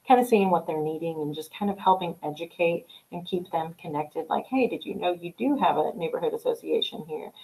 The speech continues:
This is when they meet. This is who you can contact. Um, you know, if you're needing Spanish, just say so," and, you know, things like that. So, um, and that goes for all of our teachers as well. You know, it, all the presentations that we do,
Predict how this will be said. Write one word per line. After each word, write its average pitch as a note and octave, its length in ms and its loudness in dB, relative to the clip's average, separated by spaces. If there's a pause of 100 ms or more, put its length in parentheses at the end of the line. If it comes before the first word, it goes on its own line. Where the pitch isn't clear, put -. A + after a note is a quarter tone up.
(200)
This E3+ 160 -14
is D#3 100 -10
when D#3 140 -4
they D3+ 120 0
meet. A#3 420 4
This - 160 -8
is - 100 -8
who E3 60 -10
you D3+ 140 -6
can C#3+ 180 -12
contact. G3+ 680 0 (380)
Um, D#3 640 4 (320)
you F#3 140 0
know, C#3+ 100 0
if D3+ 100 -4
you're E3 100 -6
needing E3 260 -2
Spanish, F#3 460 -2
just - 260 -14
say F#3 160 -2
so," F3+ 420 6
and, - 320 2
you G#3+ 80 8
know, F3 220 4
things A3 280 4
like E3+ 220 4
that. D#3 320 6
So, D#3 320 6 (320)
um, D#3+ 480 6
and F#3+ 140 2
that F#3+ 160 2
goes E3+ 260 4
for D#3 320 4
all D#3 140 8
of D3+ 100 2
our - 100 2
teachers F#3 560 -4
as D#3+ 200 -8
well. D#3+ 600 6
You D#3+ 140 -4
know, D#3 300 0
it, - 280 -8 (120)
all A3 160 12
the A#3 80 4
presentations F3+ 600 4
that F#3 120 8
we G3 120 0
do, F#3+ 220 4